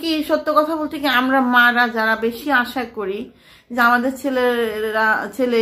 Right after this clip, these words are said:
মেয়ে মনে হয় আরো বেশি করবে, আরো ভালো করবে, আহ,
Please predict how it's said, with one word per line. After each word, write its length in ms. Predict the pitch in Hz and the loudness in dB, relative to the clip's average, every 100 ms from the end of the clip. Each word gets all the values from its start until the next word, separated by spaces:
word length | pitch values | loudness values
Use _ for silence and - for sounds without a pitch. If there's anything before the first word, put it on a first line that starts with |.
| 220 | 0
মেয়ে 160 | 226 220 | -2 -2
মনে 120 | 220 | -2
হয় 140 | 240 208 - - - | -2 -6 -12 -8 0
আরো 140 | 285 285 | 2 2
বেশি 300 | 226 240 220 - | 0 -2 -8 -10
করবে, 260 | 190 196 196 - _ _ - | -8 -8 -10 -14 _ _ -6
আরো 120 | 233 226 208 | -4 -2 2
ভালো 220 | 220 254 254 | 4 4 0
করবে, 400 | 247 214 185 202 190 185 - _ _ _ | -2 -2 -2 -2 -2 -6 -12 _ _ _
আহ, 220 | 190 196 | -10 -6